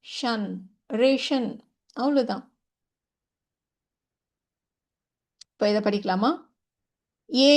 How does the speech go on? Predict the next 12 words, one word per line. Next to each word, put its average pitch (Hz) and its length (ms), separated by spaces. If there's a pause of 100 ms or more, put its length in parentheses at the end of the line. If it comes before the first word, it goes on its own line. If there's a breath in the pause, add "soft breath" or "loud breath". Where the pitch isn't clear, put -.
(140)
யு, 285 120 (300)
நம்ம 214 220
ரீசென்ட்டா 226 380
தான் 233 140
அதோட 180 280
சவுண்ட் 202 260
கத்துக்கிட்டோம் 185 400
இல்லையா? 202 220 (300)
ஆ. 208 40 (800)
அப்ப 240 120 (180)
இக்கு 302 240 (180)
ஆ, 262 40